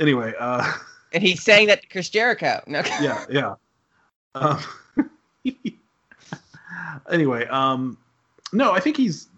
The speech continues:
Speaker 1: you know, through the weeks, maybe they're not hitting it home every single week, but he has kind of said, like, "I wasn't able to beat Jon Moxley. Um, it's so unfair. If I had a crew, if I had, like, a large group around me, then I would be able to be world champion."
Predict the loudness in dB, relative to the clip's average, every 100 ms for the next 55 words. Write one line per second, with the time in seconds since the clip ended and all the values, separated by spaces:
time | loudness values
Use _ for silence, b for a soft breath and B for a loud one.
0 | _ -20 _ _ _ _ -4 0 0 2
1 | 4 6 6 4 2 0 2 4 4 4
2 | 2 2 0 0 -4 -4 -2 0 0 0
3 | -2 -4 -2 -2 -4 -6 -10 -10 b b
4 | -4 0 0 -2 -2 0 -2 0 0 0
5 | -6 -8 -14 _ _ _ _ _ _ _
6 | 4 4 6 6 6 4 0 0 -2 0
7 | -2 -4 -4 -6 -4 -6 -8 -6 -6 -8
8 | 0 2 2 2 0 -2 0 -2 -6 -8
9 | -2 0 2 0 0 0 2 2 -2 0
10 | 0 0 -2 -2 -4 -4 -6 -8 -6 -6
11 | -6 -8 -8 -8 -8 -8 -8 -6 -6 -6
12 | -6 -6 -6 -8 -10 -10 -10 -12 -12 -16
13 | -18